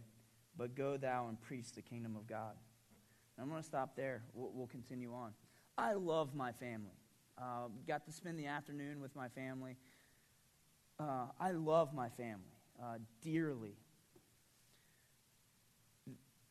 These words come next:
Yesterday, we were at my in-laws. I love my in-laws dearly. Car-, Carrie and I have made it a point that, that family is important to us. You know, my brother asked me on Friday, and I vowed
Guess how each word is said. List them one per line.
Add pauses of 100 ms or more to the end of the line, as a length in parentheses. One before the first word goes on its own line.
(140)
Yesterday,
we
were
at
my
in-laws.
I
love
my
in-laws (180)
dearly. (120)
Car-, (140)
Carrie
and
I
have
made
it
a
point
that,
that (180)
family
is
important
to
us. (340)
You
know, (380)
my
brother
asked
me
on
Friday,
and
I
vowed